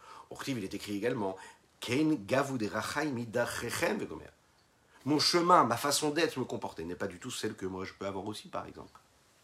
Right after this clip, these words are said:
Echaim, Echaim. Le traité Ta'anit, que nous avons conclu il y a quelque temps, quelques jours, euh, dans le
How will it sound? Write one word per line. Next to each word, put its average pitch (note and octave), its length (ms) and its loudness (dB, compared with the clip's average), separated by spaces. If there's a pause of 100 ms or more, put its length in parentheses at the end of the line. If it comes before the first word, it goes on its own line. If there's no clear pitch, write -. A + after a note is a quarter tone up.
(760)
Echaim, - 320 -12
Echaim. - 220 -20 (3250)
Le C#3 80 2
traité D#3 280 2
Ta'anit, C3+ 520 6 (340)
que B2+ 80 0
nous C3 140 4
avons D#3+ 140 4
conclu D#3+ 380 0
il B2+ 80 0
y B2+ 60 4
a - 40 2
quelque C#3+ 260 -2
temps, B2+ 380 -2
quelques G#2+ 260 -6
jours, G#2 540 -2 (640)
euh, F#2+ 160 0
dans A#2+ 160 0
le B2 260 6